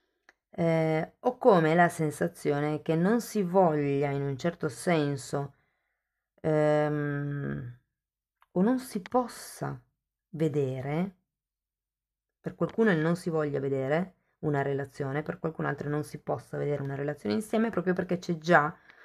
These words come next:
un altro tipo di realtà in piedi. Adesso andiamo a vedere il cavaliere di bastoni.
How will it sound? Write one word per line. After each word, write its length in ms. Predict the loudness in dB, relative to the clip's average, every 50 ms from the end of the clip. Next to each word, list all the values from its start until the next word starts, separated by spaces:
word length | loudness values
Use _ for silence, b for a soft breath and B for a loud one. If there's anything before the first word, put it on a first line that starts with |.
| B B B B B B B B
un 200 | B 4 6 6
altro 340 | 6 6 4 2 2 0 -2
tipo 280 | 0 -2 -6 -2 -2 -2
di 200 | -2 0 -4 -2
realtà 800 | 2 2 4 4 2 2 -2 -4 -6 -2 -2 -2 -2 -2 -6 -12 _ _ _ _ _ _ _ _ _ _ _ _ _ _ _ _ _ _ _ _ _ _ _ -2
in 200 | 0 0 0 0
piedi. 480 | -2 -4 -6 -6 -6 -6 -8 -12 -16 -18 _ _ _ _ _ _ _ _ _ _ _ _ _ _ _ _ _ _ _ _ _ _ _ _ _ _ _ _ _ _ _ _ _ _ _ _ _ _ _ _ _ _ _ _ _ _ _ _ _ _ _ _ _ _ _ _ _ _ _ _ _ _ _ _ _ _ _ _ _ _ _ _ _ _ _ _ -20 -20 -20 _ _ _ _ _ _ _ _ _ _ _ _ _ -2
Adesso 540 | 0 0 0 0 -2 2 4 4 4 4
andiamo 340 | 2 2 2 2 4 4 4
a 40 | 4
vedere 260 | 4 4 4 4 2
il 120 | 2 -2 _
cavaliere 540 | 0 2 2 4 2 2 2 2 2 2
di 100 | 0 -4
bastoni. 840 | -4 -4 -4 -6 -6 -12 -18 -12 -10 -8 -8 -6 -6 -8 -10 -10 -14